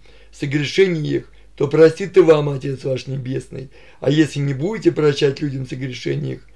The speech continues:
то и Отец ваш не простит вам согрешений ваших». Преподобный Исаак Сирин говорит: «Молитва злопамятного, сеяние на камне». О втором условии святитель Игнатий Бринчанинов приводит слова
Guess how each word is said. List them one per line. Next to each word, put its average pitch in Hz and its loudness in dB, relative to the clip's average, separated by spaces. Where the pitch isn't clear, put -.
то 151 2
и 180 8
Отец 170 2
ваш 143 -2
не 143 -6
простит 147 -2
вам 139 -6
согрешений 151 2
ваших». 143 0
Преподобный 175 8
Исаак 165 6
Сирин 180 2
говорит: 160 4
«Молитва 160 0
злопамятного, 151 0
сеяние 170 4
на 160 0
камне». 156 2
О 143 2
втором 208 6
условии 170 6
святитель 151 -4
Игнатий 156 2
Бринчанинов 151 -4
приводит 143 -4
слова 156 2